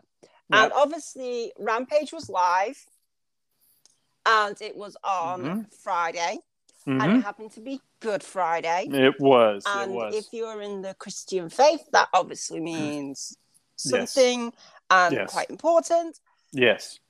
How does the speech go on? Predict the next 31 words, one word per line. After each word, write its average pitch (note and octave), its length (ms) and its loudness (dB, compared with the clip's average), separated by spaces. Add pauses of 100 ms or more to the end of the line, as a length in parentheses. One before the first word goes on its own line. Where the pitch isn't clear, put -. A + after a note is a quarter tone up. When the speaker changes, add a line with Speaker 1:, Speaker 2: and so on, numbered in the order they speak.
(200)
Speaker 1:
And C4+ 360 -4 (140)
Sean D#4 500 -2
Ross - 360 -8
Sapp, F#3+ 220 -4 (120)
who F3 140 -16
I E3 260 -14
absolutely - 460 -18
love, D3 220 -12
by - 180 -4
the - 60 -10
way, - 140 -6 (500)
um, G3 400 6 (800)
put F#4 240 6
a - 40 -2
tweet C4 320 0
out, A#3 400 4
basically A3+ 420 0
like, F#3+ 460 -6 (100)
um, F3 540 -4 (680)
"Hi, D4 220 2
Rampage G#3+ 560 -10
put G3 160 -12
a - 100 -10
crown C4+ 400 -4
of G3+ 160 -10
barbed D#4 260 0
wire F3 180 -4
on E3+ 80 -12
Adam C#4 240 -4
Cole's F3 280 -12
head F#3+ 160 -8